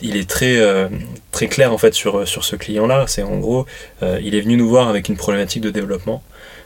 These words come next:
Euh, et nous, on a, euh, fait l'effort, justement, bien comprendre sa boîte et ses vraies problématiques. Et aujourd'hui, il y en a, il y en a deux,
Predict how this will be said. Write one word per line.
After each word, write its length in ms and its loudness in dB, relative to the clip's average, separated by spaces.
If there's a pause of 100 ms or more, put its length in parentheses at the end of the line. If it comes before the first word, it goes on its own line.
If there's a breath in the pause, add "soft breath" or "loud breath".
(120)
Euh, 320 -2
et 120 -4
nous, 100 4
on 240 4
a, 60 4
euh, 400 2 (200)
fait 220 0
l'effort, 500 2
justement, 380 0
bien 160 2
comprendre 340 -2
sa 140 -2
boîte 220 0
et 20 -6
ses 140 -4
vraies 240 4
problématiques. 640 -4
Et 40 -2
aujourd'hui, 280 2
il 20 4
y 40 2
en 60 0
a, 140 -4
il 80 -6
y 60 -6
en 80 -6
a 60 -6
deux, 220 0